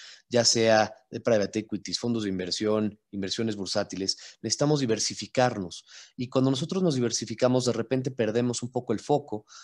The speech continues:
que podríamos estar dándole dirección a nuestras inversiones. ¿Y qué es eso de la dirección? Es simplemente encontrar un foco hacia donde nosotros queremos ir.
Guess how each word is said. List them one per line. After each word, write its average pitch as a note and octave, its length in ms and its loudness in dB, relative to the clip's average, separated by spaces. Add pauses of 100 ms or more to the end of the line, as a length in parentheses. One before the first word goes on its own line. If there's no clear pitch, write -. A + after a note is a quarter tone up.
(220)
que B2+ 380 2
podríamos B2 560 2
estar A#2+ 340 2
dándole C3+ 380 2
dirección G#2+ 640 0 (240)
a A2 100 -4
nuestras G#2 380 -4
inversiones. D#3 720 -4 (300)
¿Y D3 140 -4
qué F#3 80 4
es F3+ 100 2
eso G#3 180 0
de F3 120 4
la B2 100 6
dirección? B2+ 560 2
Es D3+ 160 4
simplemente D3+ 600 0
encontrar C3+ 540 0
un D3 120 2
foco D3 400 2
hacia A2 180 -2
donde G#2+ 220 -2
nosotros A#2 360 -6
queremos A2 440 -4
ir. B2+ 180 -8